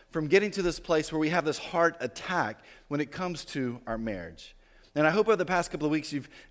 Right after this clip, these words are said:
gathered some information, some, some knowledge, and have begun to take some steps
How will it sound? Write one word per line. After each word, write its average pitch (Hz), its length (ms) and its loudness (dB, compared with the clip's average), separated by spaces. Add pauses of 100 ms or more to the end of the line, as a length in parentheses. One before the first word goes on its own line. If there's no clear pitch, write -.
(160)
gathered 165 380 8
some 147 200 -4
information, 160 840 0
some, 135 200 -4
some 147 240 -4
knowledge, 156 480 2
and 135 160 -4
have 139 160 0
begun 151 240 -4
to 143 80 -2
take 156 240 -6
some 123 140 -8
steps - 560 2